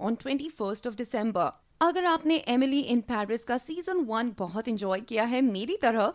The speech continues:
तो दिल थाम कर बैठिए सीजन टू के लिए, जो रिलीज होने जा रहा है Netflix पर बाईस दिसंबर को। Disney Hotstar पर रिलीज होने जा रही है इंग्लिश फिल्म The Eyes of Tammy Faye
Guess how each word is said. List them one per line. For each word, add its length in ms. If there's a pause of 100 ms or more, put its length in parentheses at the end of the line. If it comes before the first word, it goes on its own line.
(100)
तो 80
दिल 220
थाम 280
कर 160
बैठिए 400
सीजन 400
टू 200
के 160
लिए, 280 (260)
जो 80
रिलीज 400
होने 260
जा 180
रहा 160
है 220
Netflix 680
पर 300 (100)
बाईस 380
दिसंबर 480
को। 340 (200)
Disney 420
Hotstar 440
पर 180
रिलीज 320
होने 200
जा 180
रही 180
है 140
इंग्लिश 440
फिल्म 320 (340)
The 280
Eyes 300
of 80
Tammy 340
Faye 360